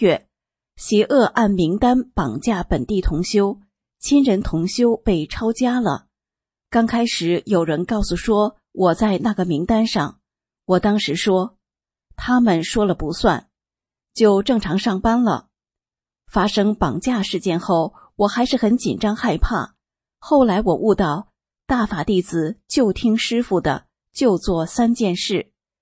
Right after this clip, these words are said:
有执着也不允许旧势力迫害，只有在大法中修，才能去执着，才能归正。之后，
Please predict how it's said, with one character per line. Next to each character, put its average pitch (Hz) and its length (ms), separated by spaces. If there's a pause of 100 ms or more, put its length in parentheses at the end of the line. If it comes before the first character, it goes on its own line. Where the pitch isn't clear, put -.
(200)
有 190 240
执 208 200
着 185 480
也 202 180
不 277 180
允 214 260
许 160 240
旧 220 240
势 190 160
力 175 160
迫 180 220
害， 175 380 (420)
只 214 220
有 175 260
在 202 320
大 247 240
法 147 220
中 208 200
修， 196 420 (140)
才 185 200
能 180 200
去 220 240
执 208 300
着， 156 380 (100)
才 165 220
能 175 160
归 254 260
正。 240 300 (800)
之 202 160
后， 180 460